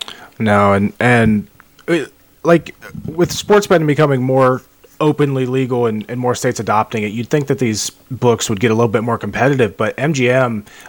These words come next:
I feel like, is always lacking, uh, kinda like Caesars is with their outright bets. Um, so right there with you. I, I honestly, I rarely even open up M G M's app. Like, unless someone tells me, "Hey, this is great value over here," I'm,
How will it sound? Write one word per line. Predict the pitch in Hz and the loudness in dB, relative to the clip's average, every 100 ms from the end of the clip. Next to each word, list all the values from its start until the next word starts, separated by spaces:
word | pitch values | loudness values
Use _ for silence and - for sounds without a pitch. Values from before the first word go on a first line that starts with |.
| - | -12
I | |
feel | 110 135 | -2 0
like, | 110 110 | 2 0
is | |
always | 101 110 120 120 107 | -6 -4 -2 -2 -2
lacking, | 107 110 113 104 98 - | -2 -2 -2 -6 -8 -8
uh, | 104 101 101 | -6 -4 -2
kinda | 127 127 | 0 2
like | 120 | 0
Caesars | - 131 117 120 113 | 0 0 0 0 -2
is | 104 | -4
with | 110 | -4
their | 110 104 | -2 0
outright | 104 - 120 | 0 0 -2
bets. | - 98 - - - - - - - | -2 -4 -4 -8 -12 -20 -20 -20 -4
Um, | 98 95 90 87 - - - - - - - | 0 2 2 -4 -14 -20 -20 -20 -20 -20 -8
so | - 107 95 - | 0 0 0 -2
right | 127 135 | 2 2
there | 135 123 | 4 0
with | 107 107 | 0 -4
you. | 107 | -2
I, | 107 131 - | -2 -2 0
I | 139 | 2
honestly, | 151 123 143 156 156 | 4 2 0 0 2
I | 127 139 | 2 2
rarely | 127 135 123 113 | 2 2 0 -2
even | 101 120 113 | -6 -8 -8
open | 101 110 107 | -6 -4 -4
up | 107 101 - | -4 -6 -8
M | 104 | -8
G | 98 101 | -6 -6
M's | 92 | -4
app. | 92 85 - - - - - | -2 -2 -6 -16 -20 -20 -8
Like, | 92 92 - - - _ _ _ - | -6 -6 -8 -20 -20 _ _ _ -6
unless | 117 123 143 - - | 0 2 0 -2 -4
someone | - 135 139 | -2 0 0
tells | 131 131 | 2 2
me, | 123 | 2
"Hey, | 117 127 | 2 2
this | 113 120 | 2 -2
is | 123 | -4
great | 98 110 110 | -4 -4 -4
value | 101 104 117 131 135 135 | -2 -2 0 0 0 -2
over | 120 117 | -6 -2
here," | 120 123 131 | -2 0 0
I'm, | 104 104 | 0 -2